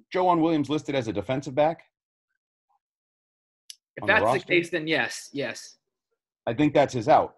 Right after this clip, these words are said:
Speaker 1: A safety's a defensive back. I'm just saying he's playing his defensive back role over there.
Speaker 2: Right,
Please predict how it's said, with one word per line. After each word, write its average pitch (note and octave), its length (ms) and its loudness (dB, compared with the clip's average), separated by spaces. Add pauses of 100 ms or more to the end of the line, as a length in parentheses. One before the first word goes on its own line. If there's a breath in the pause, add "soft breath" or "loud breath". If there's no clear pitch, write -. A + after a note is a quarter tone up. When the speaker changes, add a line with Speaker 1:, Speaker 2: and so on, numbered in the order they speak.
Speaker 1:
A G2 40 -14
safety's G#2+ 420 -6
a F#3 40 -4
defensive A2 420 -8
back. F#2+ 220 -4
I'm G#2+ 80 -4
just F#2+ 140 -8
saying G#2+ 140 -4
he's G2+ 120 -6
playing A2+ 200 -4
his G#2 100 -6
defensive B2 380 -6
back C3 240 0
role E3 300 0
over C#3 140 -4
there. C3+ 240 -2 (360)
Speaker 2:
Right, C3+ 220 0